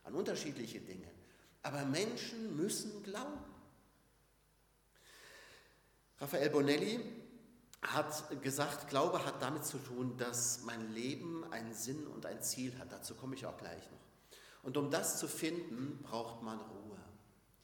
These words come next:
Wenn ich wissen will, was, woran ich glauben kann, dann brauche ich dazu Ruhe. Aber wir leben eben oft in der Zerstreuung. Wir lenken uns immer wieder ab.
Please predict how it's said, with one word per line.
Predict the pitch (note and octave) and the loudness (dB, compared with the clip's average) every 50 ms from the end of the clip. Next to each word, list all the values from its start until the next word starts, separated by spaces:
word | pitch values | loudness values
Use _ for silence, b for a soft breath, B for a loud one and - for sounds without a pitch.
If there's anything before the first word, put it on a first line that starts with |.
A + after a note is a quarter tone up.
| B B B B B | B B B B B
Wenn | A#2+ B2+ | -2 -2
ich | C3+ C3+ - - - | 0 -2 -2 0 2
wissen | F#3 A3+ A3 - - C3 A2 A2+ - | 4 4 4 4 2 -2 -4 -4 -6
will, | G2+ F2+ F2+ F#2 F#2 F2+ - - - - - - - | -6 -6 -4 -6 -6 -8 -10 -14 -18 -20 -20 -20 -4
was, | - B2 B2+ C#3 C3+ - - - - - - - - - - - | 2 2 2 4 2 0 0 0 -2 -2 -4 -6 -10 -14 -8 -2
woran | B2+ C3+ C3 - B2 D3+ F#3+ F#3 - - | 0 0 0 0 0 0 0 -2 -2 -4
ich | D3+ - - - | -4 -4 -6 -4
glauben | C3+ C3 B2+ C3 D#3+ E3 D#3+ E3 C3 - | -4 -4 -2 0 0 0 0 0 -2 -4
kann, | G2 - D#2+ D#2+ F2 E2+ - B B B B B B B B B B B B - | -4 -8 -8 -8 -10 -12 -14 B B B B B B B B B B B B 0
dann | C3+ D3+ | 0 2
brauche | D#3+ D3 C#3+ F3 F#3+ F#3+ | 4 6 4 6 4 4
ich | - | 2
dazu | - F#3 E3+ - - F3+ | 2 4 4 6 4 4
Ruhe. | E3+ E3+ F#3 A3+ D4+ B3+ E3 - - | 4 2 0 0 2 2 2 2 2
Aber | - - C#3 D3+ D3 D3 | 2 2 4 4 4 6
wir | F#3 E3+ | 4 4
leben | E3+ F3+ F3+ F3+ F#3 F3 | 6 4 4 4 4 2
eben | E3+ E3 E3+ E3 | 2 2 2 -2
oft | E3+ F#3 - - E3+ | -4 -4 -2 -2 0
in | D#3+ | 2
der | D#3 D3+ | 2 4
Zerstreuung. | D3+ - E3+ D3+ C#3+ - - - - - - G3 A#3 G3+ C3+ A2 A2 A#2+ | 4 4 4 4 2 0 -2 -4 -6 -4 -4 -2 -2 0 0 0 2 4
Wir | C3 C3 | 4 6
lenken | C3+ E3 F#3+ G3 - D#3 | 6 4 4 4 2 0
uns | D#3+ D#3+ - | 0 0 -2
immer | D#3+ F3+ F3+ E3+ E3+ | -2 -2 -2 -2 -2
wieder | F3 E3 F3 F3+ | -4 -4 -4 -6
ab. | F3 F3 F3+ G#3+ - - | -6 -6 -8 -10 -10 -12